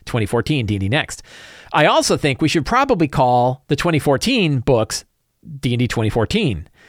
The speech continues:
Not D and D. You could call them D and D five E, except the new ones are also kind of five E. So D and D five E doesn't really work. I've heard some people say it should be five E twenty-four.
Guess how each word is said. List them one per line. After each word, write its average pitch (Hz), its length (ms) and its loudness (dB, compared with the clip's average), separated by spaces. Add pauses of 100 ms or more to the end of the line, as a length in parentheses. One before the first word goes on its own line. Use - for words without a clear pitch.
(240)
Not 131 260 0
D 123 100 2
and 123 60 0
D. 120 160 0
You 156 140 2
could 185 140 -2
call 269 160 2
them 240 120 2
D 160 100 2
and 160 60 2
D 147 60 4
five 135 280 0
E, 185 160 4
except 143 320 -2
the 160 60 0
new 208 120 0
ones 160 140 0
are 175 80 0
also 196 200 -2
kind 139 160 -2
of 117 60 -4
five 113 240 -2
E. 104 180 0 (220)
So 143 400 4 (160)
D 175 100 0
and 208 60 2
D 185 60 2
five 147 260 2
E 143 80 4
doesn't 117 220 0
really 101 160 0
work. 82 280 -8 (260)
I've 160 140 2
heard 254 180 0
some 294 140 2
people 240 220 0
say 165 180 2
it 151 60 0
should 170 120 -2
be 143 100 2
five 151 340 0
E 233 100 0
twenty-four. 101 640 -4